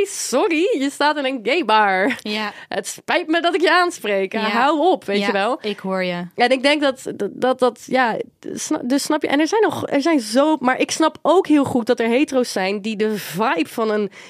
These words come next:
Speaker 1: gay bar of club veel leuker
Speaker 2: Mhm.
Speaker 1: vinden. Want laten we eerlijk
Speaker 2: Juist
Speaker 1: zijn,
Speaker 2: omdat het zo veilig en accepterend is.
Speaker 1: Ja, want
Speaker 2: Ja.
Speaker 1: een, eh, wat een hetero-club.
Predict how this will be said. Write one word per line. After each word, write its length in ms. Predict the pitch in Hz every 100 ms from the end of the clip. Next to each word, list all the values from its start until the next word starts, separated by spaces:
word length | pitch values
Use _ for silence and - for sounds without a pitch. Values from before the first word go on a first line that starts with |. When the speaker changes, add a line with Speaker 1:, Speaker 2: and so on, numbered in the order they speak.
| - 180
Speaker 1:
gay 320 | 196 226 339 202
bar 300 | 175 202 196
of 140 | 202 -
club 240 | 220 202
veel 200 | - 208
leuker 280 | 190 185 202
Speaker 2:
Mhm. 100 | 226
Speaker 1:
vinden. 220 | 185 190
Want 440 | 220 226 - - 240
laten 180 | 262
we 60 | -
eerlijk 140 | 302
Speaker 2:
Juist 120 | 277 403
Speaker 1:
zijn, 100 | 247
Speaker 2:
omdat 160 | 285 269
het 140 | 262
zo 160 | - 240
veilig 440 | 226 240 262 285 247
en 60 |
accepterend 720 | 214 - - - 311 311 185
is. 300 | 143 156 180
Speaker 1:
Ja, 240 | 185 214 175
want 140 | 208 214
Speaker 2:
Ja. 180 | 226
Speaker 1:
een, 60 | 175
eh, 120 | 190 160
wat 140 | 226
een 120 | 233 220
hetero-club. 960 | 214 185 302 - 233 - 196 196 -